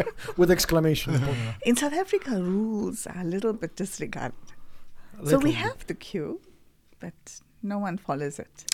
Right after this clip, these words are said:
Speaker 2: So the other thing in South Africa that doesn't help with the driving ethic is the taxis.
Speaker 3: Mm-hmm.
Speaker 2: And when we say taxis, we don't mean these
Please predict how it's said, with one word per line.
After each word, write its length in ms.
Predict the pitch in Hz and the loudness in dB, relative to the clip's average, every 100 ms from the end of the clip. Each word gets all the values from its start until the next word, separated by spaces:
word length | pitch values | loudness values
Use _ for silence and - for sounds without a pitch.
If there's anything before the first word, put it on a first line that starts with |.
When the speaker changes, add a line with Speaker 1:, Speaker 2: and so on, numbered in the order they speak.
| - | -4
Speaker 2:
So 320 | - 143 151 131 | 4 6 4 0
the 100 | 165 | 0
other 140 | 156 165 | 2 4
thing 200 | 160 139 | 4 4
in 100 | 127 | 2
South 200 | 139 131 | 0 0
Africa 400 | 123 120 120 131 | -2 0 0 0
that 200 | 123 113 - - - - - | -2 -2 -8 -14 -16 -12 2
doesn't 220 | 143 135 | 4 6
help 200 | 117 131 127 | 4 4 2
with 140 | 113 | 2
the 220 | 117 117 113 - _ - - - 147 113 | 2 2 -2 -10 _ -20 -20 -10 -6 0
driving 420 | 127 120 120 113 - - | 0 2 0 -2 -6 -6
ethic 320 | 135 131 107 - - - - - - - | -2 0 -2 -6 -20 -20 -20 -20 -12 -6
is 80 | |
the 60 | 113 - | -2 0
taxis. 400 | 113 - 107 - - - - | 0 0 -6 -8 -16 -18 -6
Speaker 3:
Mm-hmm. 580 | 185 185 165 196 196 202 | -2 0 2 2 4 4
Speaker 2:
And 80 | 139 | 6
when 100 | 143 | 6
we 80 | 139 | 6
say 160 | 165 | 4
taxis, 420 | 135 151 - 123 | 4 2 4 2
we 60 | 117 | 6
don't 200 | 143 139 | 6 6
mean 200 | 139 135 | 6 4
these 200 | 123 | 2